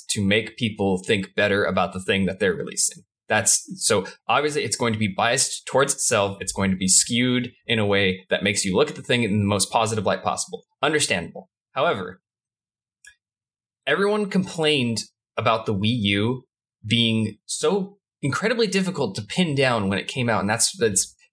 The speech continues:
advertising. It's an original release thing. That's why it was so confusing. That's why people didn't understand about it. So I feel like it is,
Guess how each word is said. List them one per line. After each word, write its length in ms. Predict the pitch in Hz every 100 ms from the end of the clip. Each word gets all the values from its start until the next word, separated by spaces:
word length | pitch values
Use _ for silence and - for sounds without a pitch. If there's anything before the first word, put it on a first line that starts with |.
| _
advertising. 580 | 143 156 127 110 101 98
It's 180 | 92 92
an 140 | 95
original 640 | 113 117 139 143 123 107 95
release 440 | 110 113 143 - -
thing. 260 | 120 101 - _
That's 220 | 131 127
why 160 | 131 143
it 140 | 123
was 200 | 113 101
so 120 | - 120
confusing. 560 | 110 95 139 117 98
That's 180 | 101 110
why 80 | 107
people 260 | 135 123
didn't 320 | 107 107 92 113
understand 480 | 117 101 127 127
about 220 | 107 92 -
it. 120 | - - 208 - - - _ - - _ _ _ - - -
So 500 | - - 165 156 143 _ _ _ 175 - _ _ _ -
I 120 | 156
feel 380 | - 214 233 226
like 320 | 185 165 - _ _ _ _ _ _ _ _ _
it 160 | 147 156
is, 600 | 147 139 131 - -